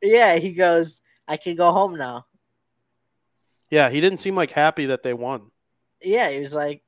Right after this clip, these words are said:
Speaker 1: they go, "Well, what does this mean to you?" He goes, "I could go home now."
Speaker 2: That's funny. That is funny. Good
Speaker 1: And
Speaker 2: for
Speaker 1: then,
Speaker 2: him.
Speaker 1: and then they said, like, something about the parade, like, "Oh, the parade's not till Friday. You can't go home till after that."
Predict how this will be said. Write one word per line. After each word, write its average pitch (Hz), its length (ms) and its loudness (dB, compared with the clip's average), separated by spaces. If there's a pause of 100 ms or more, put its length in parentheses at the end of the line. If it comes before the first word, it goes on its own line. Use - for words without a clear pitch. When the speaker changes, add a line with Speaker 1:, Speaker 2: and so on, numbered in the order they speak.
(200)
Speaker 1:
they 180 140 -2
go, 180 160 -2
"Well, 170 140 -2
what 190 100 -2
does 190 120 -6
this 175 160 -10
mean 185 260 -10
to 160 100 -10
you?" 127 220 -8
He 139 80 -14
goes, 131 180 -10
"I 139 120 -4
could 147 180 -10
go 160 140 0
home 196 200 -4
now." 160 260 -4 (920)
Speaker 2:
That's 143 240 -2
funny. 120 380 -6 (920)
That 139 160 2
is 131 160 -4
funny. 123 380 -8 (160)
Good 180 140 -4
Speaker 1:
And 180 80 -2
Speaker 2:
for 196 40 0
Speaker 1:
then, 214 180 4
Speaker 2:
him. 135 80 -14 (360)
Speaker 1:
and 208 200 2
then 220 220 2
they 208 160 2
said, 220 400 -2
like, 160 220 -4
something 180 260 -4
about 170 280 -4
the 160 80 -6
parade, 180 360 -4
like, 156 240 -4
"Oh, 185 220 0
the 160 100 -6
parade's 185 420 0
not 180 280 0
till 175 160 -2
Friday. 180 560 0
You 147 140 -8
can't 180 280 -12
go 165 160 -4
home 165 400 -8
till 147 180 -8
after 170 360 -4
that." 139 140 -10